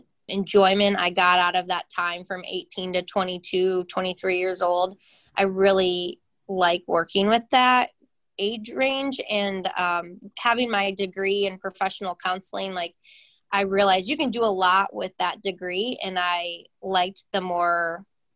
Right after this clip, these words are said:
advising piece of it versus the actual in-depth behavioral therapy. So I was able at Michigan State to not only coach, but I also was an academic advisor. So also helping students understand their path academically, which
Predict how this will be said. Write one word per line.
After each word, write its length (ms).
advising 800
piece 280
of 120
it 180
versus 500
the 60
actual 840
in-depth 560
behavioral 520
therapy. 600
So 600
I 120
was 140
able 260
at 120
Michigan 360
State 340
to 80
not 220
only 260
coach, 420
but 80
I 160
also 360
was 180
an 100
academic 580
advisor. 720
So 200
also 340
helping 380
students 460
understand 640
their 120
path 380
academically, 680
which 220